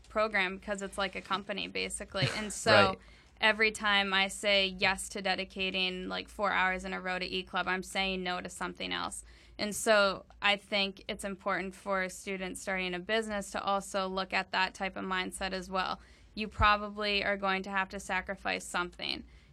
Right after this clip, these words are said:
Speaker 1: And so it might be your social life. You might be staying up all night a lot.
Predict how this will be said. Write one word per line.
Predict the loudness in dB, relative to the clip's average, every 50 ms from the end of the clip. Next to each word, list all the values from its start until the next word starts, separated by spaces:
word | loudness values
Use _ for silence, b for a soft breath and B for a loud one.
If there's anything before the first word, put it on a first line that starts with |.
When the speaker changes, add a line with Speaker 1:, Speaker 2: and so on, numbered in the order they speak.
| b b
Speaker 1:
And | -4 -2 -2 -2
so | -4 -6 0 4 4 6 6 6 4 2 -2 -6 -2
it | -2 0 0
might | 2 2 0 0 0 -2
be | -4
your | -4 -4 -4
social | -4 -4 -6 -4 -4 -4 -4 -2
life. | -2 0 -2 -2 -2 -4 -6
You | -6 -4
might | -2 -2 -2 -2 -2 -4
be | -6 -4 -2 0 0 -2 -2 -4
staying | -8 -10 -8 -6 -4 -2 -2 0 0
up | 0 -2 0 0
all | 0 0 2
night | 0 0 0 0 0 0
a | -2
lot. | -2 0 2 4 6 6 4 4